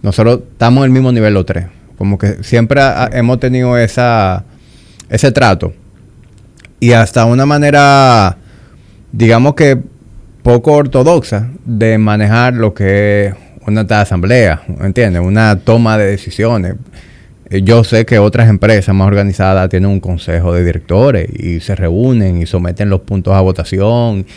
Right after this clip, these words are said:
y eligen quién va a ser el gerente este próximo año y este gerente tiene que rendirnos cuentas.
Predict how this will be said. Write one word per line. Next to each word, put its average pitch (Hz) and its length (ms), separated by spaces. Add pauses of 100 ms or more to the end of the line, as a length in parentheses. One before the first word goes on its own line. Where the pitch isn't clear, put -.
(320)
y 98 140
eligen 101 400
quién 107 220
va 101 80
a 92 40
ser 95 460
el 90 120
gerente 92 760
este 92 160
próximo 92 480
año 104 560 (300)
y 101 160
este 107 180
gerente 104 380
tiene 98 240
que 92 100
rendirnos 95 360
cuentas. 120 460